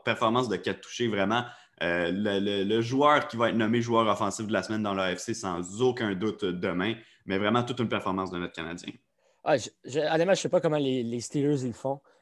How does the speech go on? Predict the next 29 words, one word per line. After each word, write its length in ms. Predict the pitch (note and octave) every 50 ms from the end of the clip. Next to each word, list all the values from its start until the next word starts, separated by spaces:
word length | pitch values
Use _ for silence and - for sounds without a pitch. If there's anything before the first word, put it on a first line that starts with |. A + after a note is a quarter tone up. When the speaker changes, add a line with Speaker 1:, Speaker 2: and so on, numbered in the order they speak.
| _ -
Speaker 2:
Euh, 120 | A2+ A#2 A2+ - -
à 140 | B2+ A2+ -
chaque 540 | - - - - G3 F#3+ F#3+ - _ - - _ _ -
année, 460 | B2 A#2+ B2+ C3 C3+ C#3 D3 D3 - _ _ _ _ _ _ _ _ _ _ _ _ -
ils 80 | C#3+
semblent 260 | - - E3+ D#3+ D#3+
sélectionner 580 | D3+ - E3+ D3+ C#3+ - - D3+ C3+ C#3 D3+ C#3+
un 140 | C3+ B2+ B2+
receveur 440 | A#2 - D3 B2+ A#2 B2+ C3+ C3+ -
qui 120 | - C3
devient 300 | A#2 A#2+ A2 A#2+ A#2+ A#2+
dominant 600 | A2 G#2+ G#2+ D#3+ C#3+ C3+ C3 B2 B2+ A#2+ A#2+ A#2 - _ _ -
au 100 | A2+ G2+
repêchage. 560 | G#2+ G2 - A2 G2 - - A#2 A#2+ A2+ A2
Genre, 260 | C3 D3+ C#3 C3+ C3+
c'est, 400 | - - D3+ D3+ D3 C#3+ C#3+ C#3 - - - - - - - _
le 160 | - D#3 E3+ E3
Chase 280 | - - F3 D3+ C#3+ -
Claypool, 400 | - D#3 C3+ A#2+ - D#3 D#3+ D#3
c'est, 340 | - C#3+ B2+ A#2 A#2 A2+ A2
c'est 880 | - - - - - - - - - - - - - - - - - C#3
ce 100 | C3 C3
gars-là 240 | C3 D#3+ E3 F#3 G3
cette 120 | - -
année. 180 | F#3 E3+ E3+ G3
Il 300 | F3 C3 C3 C3+ C#3 C#3
est, 80 | C3 -
honn-, 160 | C#3 C#3 C#3+ - _ - - - - - - _ _ _ _ -
on, 100 | D3 C#3